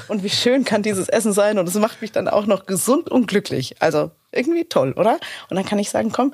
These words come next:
ich mache jetzt nicht einen normalen Flammkuchen, sondern ich mache einfach einen roten Flammkuchen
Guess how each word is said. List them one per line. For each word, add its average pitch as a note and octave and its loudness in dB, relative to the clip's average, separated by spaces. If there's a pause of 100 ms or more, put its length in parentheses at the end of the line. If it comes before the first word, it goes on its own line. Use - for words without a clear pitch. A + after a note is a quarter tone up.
(200)
ich - -6
mache G3+ 0
jetzt - -2
nicht G#3 0
einen G3 0
normalen F3+ 2
Flammkuchen, C#4+ 0
sondern G3+ 0
ich - -6
mache - -2
einfach E3+ -2 (280)
einen G#3 2
roten A#3 2
Flammkuchen B3 2